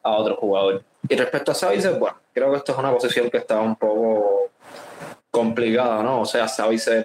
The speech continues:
ha mostrado un gran nivel, lo mostró en pretemporada, lo mostró ante el Leipzig y lo mostró ante Frankfurt.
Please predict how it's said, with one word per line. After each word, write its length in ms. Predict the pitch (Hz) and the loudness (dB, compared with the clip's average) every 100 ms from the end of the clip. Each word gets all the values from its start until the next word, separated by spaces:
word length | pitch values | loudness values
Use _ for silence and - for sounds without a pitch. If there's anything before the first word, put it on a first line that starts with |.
| - | 0
ha 80 | 104 | -4
mostrado 340 | - 113 113 | -4 -2 0
un 120 | 110 | 0
gran 180 | 107 110 | 0 0
nivel, 280 | 107 107 - - | 2 0 -2 -10
lo 80 | - | -20
mostró 260 | - - | -10 -2
en 100 | 107 | -2
pretemporada, 680 | 107 110 - 98 127 147 147 | 0 -2 -2 -2 0 2 2
lo 80 | 143 | 0
mostró 580 | - - 110 110 110 107 | -2 -8 -2 0 0 -2
ante 240 | - 104 | -2 0
el 100 | 101 | 2
Leipzig 460 | 110 131 - 120 - - - - _ | 0 0 0 -2 -2 -12 -12 -12 _
y 80 | 117 | 0
lo 80 | 113 | 2
mostró 560 | 107 - 117 117 113 110 | 0 -2 0 2 2 0
ante 300 | 110 104 - | -2 -4 -2
Frankfurt. 460 | - 110 107 85 | 0 0 0 -4